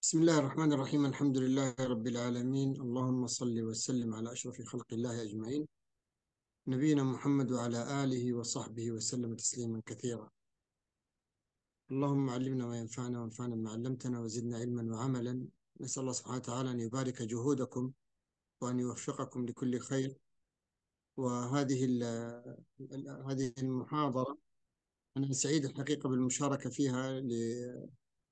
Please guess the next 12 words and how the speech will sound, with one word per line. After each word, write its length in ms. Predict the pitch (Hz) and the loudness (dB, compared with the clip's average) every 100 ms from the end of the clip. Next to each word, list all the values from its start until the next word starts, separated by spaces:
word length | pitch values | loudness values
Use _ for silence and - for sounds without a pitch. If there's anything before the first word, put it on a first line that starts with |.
| _ 127 | _ -6
ال-، 520 | 113 110 113 113 120 | -4 -4 -4 -8 -12
يعني 400 | - 117 120 123 | -12 -8 -4 -2
هذه 140 | 127 135 | 0 4
ليست 300 | 143 143 135 | 4 2 0
المرة 220 | 131 123 | 0 2
الأولى 300 | 127 139 120 | 2 2 2
التي 200 | 120 131 | 0 -2
أشارك 320 | 117 131 120 | -2 0 -2
فيها 200 | - 123 | 0 0
مع 180 | 113 110 | 0 -2
الأكاديمية، 760 | 120 123 120 113 117 131 147 156 _ _ _ _ _ _ - | -6 -6 -4 -2 0 0 -2 -4 _ _ _ _ _ _ -6
وأشعر 920 | 135 127 131 127 131 127 131 139 135 | -2 -2 -2 -4 -4 -6 -8 -10 -10